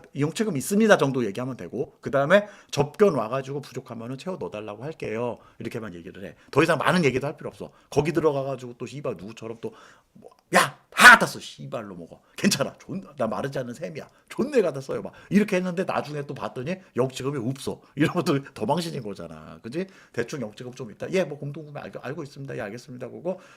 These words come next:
"예, 그리고 뭐 이런 거." 그 다음에 이제 접견 같은 거 오고 하면은 대략 "얼마 정도 들어올 거예요?" "뭐 얼마 정도 들어왔습니다." 그리고 영치금 들어오는 것도 알아. 접견 왔다 가서 영치금 들어오면은 영치금 수표 해가지고 갖다 줘요. "너 영치금 얼마 들어왔다고."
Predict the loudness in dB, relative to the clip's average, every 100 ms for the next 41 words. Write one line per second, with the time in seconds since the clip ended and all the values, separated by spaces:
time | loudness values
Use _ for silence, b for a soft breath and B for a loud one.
0 | B -4 -4 -10 -8 -6 -6 -10 -14 -6
1 | -2 0 -2 B B -4 -2 -2 -2 -2
2 | -6 -6 -6 -6 -8 -8 -8 -6 -8 -8
3 | b b -4 -4 -4 -8 -10 -10 -10 -10
4 | -12 -10 -10 -10 -10 -12 -14 -14 -14 -14
5 | -6 -2 0 0 B B 0 2 2 2
6 | 4 4 4 0 -4 -6 -4 0 2 0
7 | -6 -10 -10 -12 B B -8 4 4 4
8 | -2 -6 -4 -6 -6 -8 -8 -8 -10 -8
9 | -6 -6 -8 -8 -10 -12 -10 -8 -8 -8
10 | -14 -18 -16 -14 -12 -6 -6 -6 -10 -12
11 | -12 -12 -10 -10 -12 -18 -18